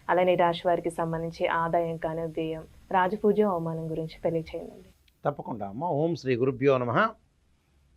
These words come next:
Speaker 2: వృశ్చిక రాశి వాళ్ళకి క్రోధినామ సంవత్సరం,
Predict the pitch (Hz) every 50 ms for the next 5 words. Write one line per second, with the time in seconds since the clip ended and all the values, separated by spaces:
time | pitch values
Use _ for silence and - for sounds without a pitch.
0 | _ _ _ _ _ _ _ _ _ _ _ - 131 123 156 151 - - 262 254
1 | 247 240 202 165 156 143 - - 143 131 131 127 127 127 - - 180 139 123 127
2 | 135 147 156 151 _ - 127 147 160 175 147 131 151 160 151 143 135 127 - -
3 | 120 117 107 - - 113 113